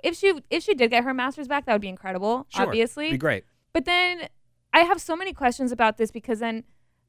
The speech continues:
Speaker 1: how did this happen? Where did Jenny Han reach out to Taylor and was like, "Oh my God, I would love to ha-, I love the song This Love. I would love to include that." So she re-recorded it and gave it to her? Or she was like, "Oh, I actually already have it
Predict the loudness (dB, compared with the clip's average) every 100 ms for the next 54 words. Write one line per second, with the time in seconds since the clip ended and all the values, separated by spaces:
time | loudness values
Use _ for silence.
0 | 0 6 6 6 0 -4 -2 -4 -2 -6
1 | -2 -2 -2 -4 -8 -2 0 2 2 0
2 | 2 0 0 -2 -2 -2 -6 -12 -8 -6
3 | 2 2 2 -2 -6 -4 -4 -6 -8 -8
4 | -8 -6 -4 -2 -2 -2 -2 -2 -4 -8
5 | -6 -4 -2 -4 -6 -10 -8 -8 -12 -4
6 | 2 2 2 -2 -4 -8 -6 -8 -8 -6
7 | -2 0 0 0 -6 _ _ _ _ _
8 | _ -4 -2 -2 -4 0 0 0 -2 -2
9 | -2 -4 -6 -4 -4 -4 -2 0 0 2
10 | 0 -2 -6 2 6 6 4 -2 -2 -2
11 | -2 -2 -4